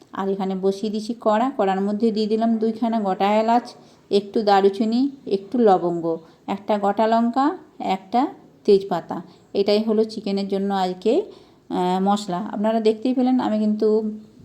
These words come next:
চিকেনটা ম্যারিনেট করে রেখে দিয়েছি। তেলটা গরম হয়ে যাওয়ার পরে এখানে সব কিছুগুলো দিয়ে দিলাম। আর এখন আমি যে চিকেনটা ম্যারিনেট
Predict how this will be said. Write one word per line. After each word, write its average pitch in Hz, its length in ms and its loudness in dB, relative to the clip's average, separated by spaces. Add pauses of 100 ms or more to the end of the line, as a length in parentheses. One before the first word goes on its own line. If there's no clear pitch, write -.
(100)
চিকেনটা 202 500 -2
ম্যারিনেট 190 480 -2
করে 214 180 4
রেখে 214 280 2
দিয়েছি। 240 400 -2 (500)
তেলটা 254 280 2
গরম 254 300 6
হয়ে 277 180 6
যাওয়ার 285 200 4
পরে 269 280 2 (120)
এখানে 220 260 -4
সব 208 260 -2
কিছুগুলো 226 480 -2
দিয়ে 240 220 0
দিলাম। 233 360 0 (120)
আর 190 240 -2
এখন 226 400 -2
আমি 220 280 2 (340)
যে 226 100 0
চিকেনটা 277 440 2
ম্যারিনেট 233 400 4